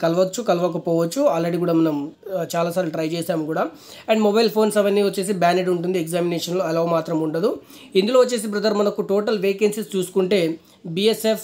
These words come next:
సీఆర్పీఎఫ్, సీఐఎస్ఎఫ్, ఐటీబీపీ, ఎస్ఎస్బీ ఈ విధంగా నాలుగు పో-, ఫోర్స్ ఉన్నాయి. So ఒక్కొక్క ఫోర్స్కి బీఎస్ఎఫ్కి ఇరవై ఆరు, సీఆర్పీఎఫ్కి ఇరవై తొమ్మిది, సీఐఎస్ఎఫ్కి అరవై రెండు, and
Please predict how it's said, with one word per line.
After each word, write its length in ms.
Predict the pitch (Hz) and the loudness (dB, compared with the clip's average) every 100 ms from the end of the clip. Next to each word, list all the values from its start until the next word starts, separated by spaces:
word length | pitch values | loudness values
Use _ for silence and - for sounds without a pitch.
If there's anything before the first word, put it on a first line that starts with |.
| - | -8
సీఆర్పీఎఫ్, 520 | 202 202 208 202 214 202 | 0 2 2 0 -2 -4
సీఐఎస్ఎఫ్, 540 | 196 190 202 190 208 202 185 | -4 -2 -2 -2 -4 -2 -6
ఐటీబీపీ, 420 | 175 190 185 190 226 190 | -4 -4 -4 -4 -6 -4
ఎస్ఎస్బీ 380 | 170 170 156 143 - - - | -4 -6 -8 -10 -12 -16 -6
ఈ 20 | 196 | -2
విధంగా 300 | 214 233 233 180 185 - - 185 | 2 4 4 2 -2 -8 -2 2
నాలుగు 240 | 214 214 208 | 4 2 -4
పో-, 100 | 185 196 | -6 -2
ఫోర్స్ 260 | 208 190 190 | -2 0 0
ఉన్నాయి. 220 | 165 151 - | 0 -2 -2
So 60 | 208 202 | 0 0
ఒక్కొక్క 260 | - - 220 | 0 -2 2
ఫోర్స్కి 420 | 214 208 - 214 196 220 - - 180 | 2 2 0 4 4 2 -6 -2 2
బీఎస్ఎఫ్కి 440 | 220 226 202 214 185 | 2 0 -2 0 0
ఇరవై 220 | 190 202 196 | 2 2 2
ఆరు, 120 | 208 - - | 0 -4 -2
సీఆర్పీఎఫ్కి 520 | 202 196 202 - 185 | 0 0 -2 -2 0
ఇరవై 140 | 185 190 | 0 0
తొమ్మిది, 260 | 196 196 202 175 - | 0 2 0 -2 0
సీఐఎస్ఎఫ్కి 520 | 190 190 202 190 175 | 0 2 -2 0 0
అరవై 140 | 165 175 | 0 0
రెండు, 200 | 175 185 208 - - - | 0 0 -2 -8 -20 -2
and 100 | 202 | 0